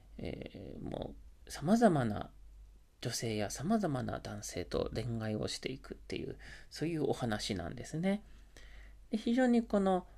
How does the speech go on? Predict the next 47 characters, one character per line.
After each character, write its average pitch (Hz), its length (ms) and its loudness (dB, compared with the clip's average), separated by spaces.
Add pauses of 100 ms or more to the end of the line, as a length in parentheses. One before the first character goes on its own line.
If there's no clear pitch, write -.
(120)
伊 156 80 -2
勢 196 140 4
物 180 300 6
語 175 140 6
と 131 320 4
か 123 160 0
源 143 240 6
氏 143 100 0
物 139 280 6
語 135 140 0 (560)
の 196 380 2 (300)
こ - 160 -6
う - 20 -4
設 - 300 -4
定 123 180 2
と 113 140 -4
か 107 160 -2
を 98 100 0
ち - 80 -6
ょ - 40 0
っ - 20 -2
と - 180 -2 (120)
パ 143 100 -6
ロ 139 160 4
デ 127 100 2
ィ 101 60 0
ー 95 60 -6
と - 120 -6
し - 120 -6
て、 101 200 -2 (360)
な 104 120 -6
ん 104 60 -6
か、 - 400 -4 (800)
こ - 240 -8
う - 40 -10
利 131 120 2
用 123 140 4
し - 100 0
て 123 80 4
い - 20 6
る 113 60 4
と 117 100 0
こ 120 120 0
ろ 113 120 4
も 98 120 0
あ 101 40 -2
っ 104 60 -6